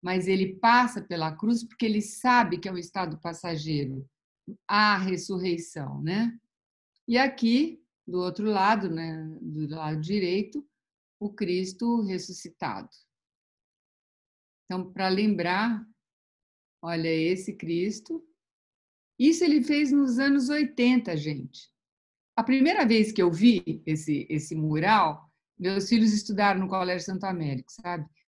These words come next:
Eu, eu achei muito, tudo muito, eu falei, "Nossa, é, eu gostei, mas eu não entendia muita coisa, né?"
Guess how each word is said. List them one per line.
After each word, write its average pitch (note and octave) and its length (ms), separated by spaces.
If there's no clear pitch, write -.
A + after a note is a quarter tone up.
Eu, G3+ 120
eu A#3 140
achei A3+ 260
muito, G#3+ 380
tudo A3+ 200
muito, A#3+ 380
eu G#3 120
falei, A#3 200
"Nossa, A#3 420
é, - 320
eu A3 160
gostei, B3+ 580
mas B3+ 200
eu C4 80
não C4 80
entendia B3 580
muita G#3 340
coisa, C#3+ 460
né?" F#3 300